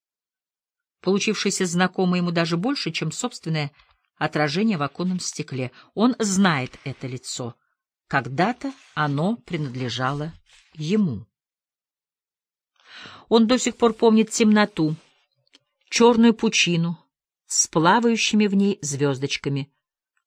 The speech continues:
Он помнит умирающее солнце посередине, гаснущее ради того, чтобы другие могли улететь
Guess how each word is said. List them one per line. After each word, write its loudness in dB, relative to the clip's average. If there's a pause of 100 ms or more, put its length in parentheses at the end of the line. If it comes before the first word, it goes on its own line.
(100)
Он 4
помнит 2
умирающее 4
солнце 0
посередине, -2 (640)
гаснущее 2
ради 2
того, 0
чтобы -2
другие 0
могли 0
улететь -2